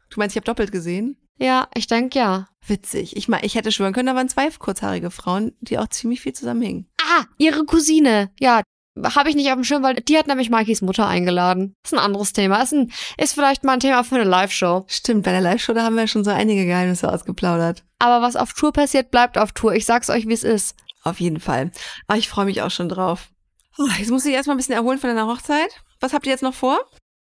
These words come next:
Speaker 2: Wir werden jetzt eine knappe Woche in Italien sein. Morgen früh um sieben Uhr ist Wecken. Meine Mutter, die ist ja hart drauf.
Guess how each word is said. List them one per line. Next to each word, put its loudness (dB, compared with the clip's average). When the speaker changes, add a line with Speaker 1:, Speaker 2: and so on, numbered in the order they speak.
Speaker 2:
Wir -2
werden 2
jetzt -2
eine 2
knappe -2
Woche 0
in 0
Italien 0
sein. 2
Morgen 2
früh -2
um 2
sieben 0
Uhr 0
ist -2
Wecken. 0
Meine 2
Mutter, 2
die -2
ist -2
ja -2
hart -4
drauf. -2